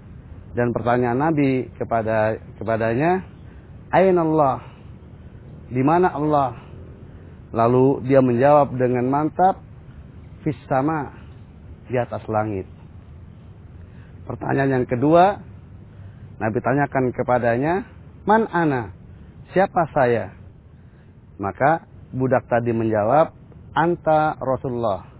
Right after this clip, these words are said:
Anda itu adalah utusan Allah. Maka mendengar jawaban atas dua pertanyaan tersebut, Nabi Shallallahu Alaihi Wasallam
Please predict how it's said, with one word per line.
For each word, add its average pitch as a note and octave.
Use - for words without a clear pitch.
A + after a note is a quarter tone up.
Anda A#2+
itu A2+
adalah C3+
utusan C#3+
Allah. G2
Maka C3
mendengar C#3+
jawaban D#3+
atas C3+
dua E3
pertanyaan C3
tersebut, A#2
Nabi C3
Shallallahu B2
Alaihi A#2+
Wasallam C3